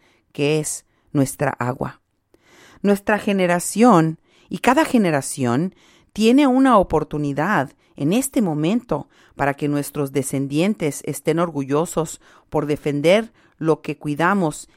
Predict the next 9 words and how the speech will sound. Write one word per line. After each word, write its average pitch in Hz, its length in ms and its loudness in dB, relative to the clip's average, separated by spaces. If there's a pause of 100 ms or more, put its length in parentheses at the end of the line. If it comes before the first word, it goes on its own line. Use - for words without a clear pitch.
y 156 120 -6
lo 139 180 0
que 143 120 -8
realmente 175 840 0
queremos. 135 640 -6 (640)
Aquí 156 560 -4 (320)
hay 185 160 4
cuatro 226 380 2
maneras 180 640 0